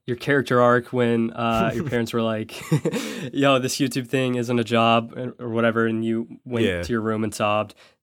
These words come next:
Speaker 1: Something so similar happened to me,
Speaker 2: Sobbed like a
Speaker 1: and
Speaker 2: little
Speaker 1: I
Speaker 2: baby, like a little
Speaker 1: Yeah,
Speaker 2: idiot
Speaker 1: like a
Speaker 2: baby,
Speaker 1: little
Speaker 2: like,
Speaker 1: baby.
Speaker 2: cried in your sheets like a
Speaker 1: Yeah.
Speaker 2: miserable little scoundrel.
Speaker 1: Yeah, I mean, I, I told you, uh, when this happened, actually, we got on a call, like, immediately after, but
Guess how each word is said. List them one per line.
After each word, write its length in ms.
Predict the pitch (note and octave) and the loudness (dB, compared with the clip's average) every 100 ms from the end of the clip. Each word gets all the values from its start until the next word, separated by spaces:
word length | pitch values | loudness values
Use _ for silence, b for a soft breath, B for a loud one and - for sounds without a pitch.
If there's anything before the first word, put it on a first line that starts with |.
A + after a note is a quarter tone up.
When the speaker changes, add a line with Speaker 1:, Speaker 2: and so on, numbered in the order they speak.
| _ | _
Speaker 1:
Something 400 | - D3 C3+ A#2+ | 0 0 2 -2
so 320 | - - D#3 | -2 2 2
similar 320 | D3 D#3 C3+ A#2+ | 2 0 2 2
happened 360 | A#2+ A#2 A2+ | 2 0 -4
to 60 | A#2+ | -2
me, 220 | B2 A#2 | 0 0
Speaker 2:
Sobbed 280 | A2 A2 G#2+ | 0 0 0
like 80 | A#2 | -2
a 40 | A2+ | -2
Speaker 1:
and 60 | |
Speaker 2:
little 120 | A#2 A2 | 0 0
Speaker 1:
I 120 | A#2+ | 2
Speaker 2:
baby, 360 | G2+ G#2 A2 | 2 0 0
like 200 | G#2 G2+ | 0 0
a 20 | G#2+ | -2
little 260 | G#2 G#2+ | 0 4
Speaker 1:
Yeah, 360 | F3+ D3+ C#3 C#3+ | 6 8 6 6
Speaker 2:
idiot 60 | - | 4
Speaker 1:
like 100 | - | 4
a 40 | |
Speaker 2:
baby, 100 | - A2 | 2 2
Speaker 1:
little 100 | G2+ | 0
Speaker 2:
like, 120 | - | 2
Speaker 1:
baby. 160 | C#3+ C3+ | 2 4
Speaker 2:
cried 340 | G2+ G#2+ A2 | 4 4 2
in 100 | A2 | 0
your 140 | G2 | 0
sheets 560 | F2+ - F#2+ G#2+ - - | -2 -2 -2 -4 -4 -4
like 100 | A2+ | 4
a 40 | |
Speaker 1:
Yeah. 200 | F3 D3 | 6 6
Speaker 2:
miserable 420 | A#2+ G#2+ G#2 G#2 G2 | 4 0 -4 -4 -6
little 280 | F#2 F2 - | -6 -8 -10
scoundrel. 680 | - - F2+ F#2+ G2+ G#2+ - _ _ _ _ _ _ _ | -14 -8 -8 -6 -8 -10 -10 _ _ _ _ _ _ _
Speaker 1:
Yeah, 240 | A3+ E3 | 6 6
I 60 | E3 | 6
mean, 240 | G3 E3 D3+ | 6 6 6
I, 220 | D#3+ D#3+ _ - | 2 0 _ -2
I 80 | C3+ | 0
told 340 | C#3 F3+ D3+ | 2 2 4
you, 180 | C3 B2+ C#3 - _ C#3 | 0 -2 -8 -12 _ 4
uh, 240 | B2+ B2 | 6 6
when 180 | A#2+ C#3+ | 6 4
this 140 | B2+ | 4
happened, 340 | B2 D#3+ C3 B2 | 4 4 4 2
actually, 340 | A#2+ - A#2+ | 2 0 0
we 100 | B2 | 4
got 180 | A#2+ B2 | 4 4
on 60 | |
a 40 | A#2+ | 2
call, 260 | C3 B2 | 4 4
like, 140 | A#2 A2+ | 2 -2
immediately 460 | A2 A#2+ B2 B2 | -2 -2 0 2
after, 380 | A#2+ B2 - A2+ | 2 2 0 -4
but 260 | A2 A2+ | 0 -2